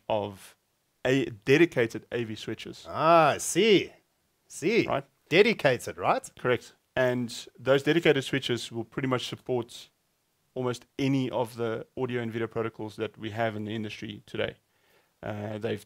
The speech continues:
Speaker 1: been designed to support all those protocols. So that's a, a dedicated range of switch.
Speaker 2: Ah,
Speaker 1: Um,
Speaker 2: beautiful.
Speaker 1: I think it's called the M series, um, switches.
Speaker 2: Nice. Definitely
Speaker 1: So
Speaker 2: need to check that out.
Speaker 1: you can definitely.
Speaker 2: Okay, so I know this might be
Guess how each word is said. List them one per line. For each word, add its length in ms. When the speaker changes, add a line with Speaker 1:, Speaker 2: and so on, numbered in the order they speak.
Speaker 1:
been 160
designed 420
to 140
support 640
all 120
those 140
protocols. 420
So 480
that's 260
a, 180
a 60
dedicated 440
range 180
of 80
switch. 540
Speaker 2:
Ah, 260
Speaker 1:
Um, 80
Speaker 2:
beautiful. 420
Speaker 1:
I 0
think 80
it's 100
called 160
the 160
M 160
series, 580
um, 720
switches. 460
Speaker 2:
Nice. 580
Definitely 340
Speaker 1:
So 20
Speaker 2:
need 100
to 120
check 260
that 160
out. 160
Speaker 1:
you 100
can 240
definitely. 360
Speaker 2:
Okay, 280
so 540
I 80
know 140
this 220
might 280
be 480